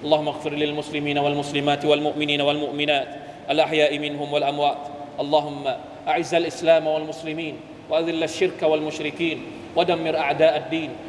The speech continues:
وأعل كلمتك إلى يوم الدين. اللهم أصلح لنا أحوالنا كلها. اللهم أصلح لنا قلوبنا وأحوالنا وأحوال المسلمين في كل مكان برحمتك يا أرحم الراحمين.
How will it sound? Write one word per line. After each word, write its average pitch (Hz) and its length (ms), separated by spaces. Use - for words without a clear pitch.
وأعل 143 320
كلمتك 143 600
إلى 139 320
يوم 135 160
الدين. 135 320
اللهم 147 260
أصلح 143 360
لنا 147 280
أحوالنا 156 640
كلها. 165 420
اللهم 160 260
أصلح 156 300
لنا 156 220
قلوبنا 175 560
وأحوالنا 170 800
وأحوال 196 400
المسلمين 175 640
في 160 140
كل 151 180
مكان 147 360
برحمتك 156 480
يا 147 220
أرحم 143 240
الراحمين. 143 580